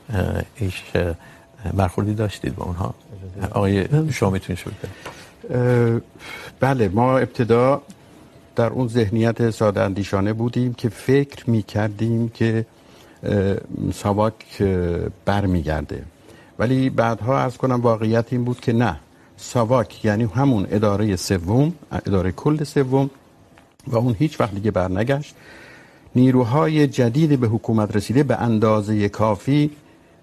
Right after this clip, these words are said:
Speaker 2: می‌تونستن تجربه کسب کنن و ما فراموش نکنیم یک مقطع کوتاهی البته هم ما دوران بهار آزادی داشتیم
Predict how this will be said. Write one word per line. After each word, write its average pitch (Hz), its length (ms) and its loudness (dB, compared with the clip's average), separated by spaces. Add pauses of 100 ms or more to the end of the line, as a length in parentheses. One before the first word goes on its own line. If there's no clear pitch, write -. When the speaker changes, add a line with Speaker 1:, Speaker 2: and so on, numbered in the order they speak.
(160)
Speaker 2:
می‌تونستن 127 680 2
تجربه 104 460 0
کسب 139 320 -2
کنن 135 300 0
و 110 80 2
ما 117 200 0
فراموش 107 480 0
نکنیم 123 340 0
یک 120 200 0
مقطع 107 340 0
کوتاهی 135 720 -2
البته 120 400 -2
هم 120 160 0
ما 113 200 0
دوران 107 480 -4
بهار 98 260 0
آزادی 90 420 -2
داشتیم 135 400 -2